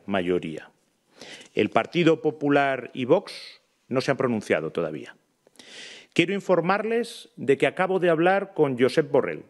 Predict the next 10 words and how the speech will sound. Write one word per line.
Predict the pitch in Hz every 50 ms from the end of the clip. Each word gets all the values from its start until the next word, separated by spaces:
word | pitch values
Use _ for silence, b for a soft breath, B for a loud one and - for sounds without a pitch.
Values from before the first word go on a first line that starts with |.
| _ _ _
el | - 110 127
alto | 131 127 156
representante | 147 143 - 127 - 147 135 - 135 117 98 - 95
de | 95 98
la | 101
Unión | 101 104 110 110 107
Europea, | 104 101 107 101 - 160 175 175
quien | 175 - 127 113
me | 113 110
traslada | 101 - 117 113 107 120 139 151 170 180 190 196 208 226 - -